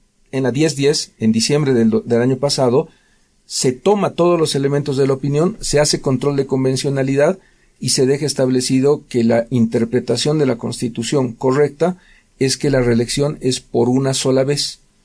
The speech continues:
Esa interpretación se basa en la Asamblea Constituyente, en esa interpretación literal por una sola vez y en la opinión consultiva, en la jurisprudencia de la Corte. Por lo tanto,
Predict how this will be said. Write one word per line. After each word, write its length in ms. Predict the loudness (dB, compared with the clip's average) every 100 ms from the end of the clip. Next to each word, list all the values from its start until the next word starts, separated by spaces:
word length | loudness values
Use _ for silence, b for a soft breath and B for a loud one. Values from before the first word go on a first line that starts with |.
| _ _ _ _ _
Esa 200 | 0 2
interpretación 760 | 0 0 -2 -2 0 0 -2 0
se 100 | 0
basa 360 | 0 0 -6 _ _
en 120 | 0
la 80 | 0
Asamblea 320 | 0 0 0
Constituyente, 840 | 0 -4 -4 -2 0 0 0 -2 -2 _ _ _
en 160 | -2 0
esa 160 | 0
interpretación 720 | 0 -2 -2 -2 -2 -2 0
literal 360 | 0 0 0 2
por 140 | 0
una 160 | -2 -4
sola 240 | 0 2
vez 300 | 2 2 0 b b b _ _ _
y 160 | -2 0
en 80 | 2
la 60 |
opinión 340 | 0 2 2 2
consultiva, 580 | 0 0 -2 0 0 2
en 80 |
la 80 | -2
jurisprudencia 680 | -2 -2 -2 0 0 0 -2
de 80 | -4
la 60 | -4
Corte. 280 | -8 -8 -4
Por 100 | -2
lo 80 | 0
tanto, 380 | 0 2 0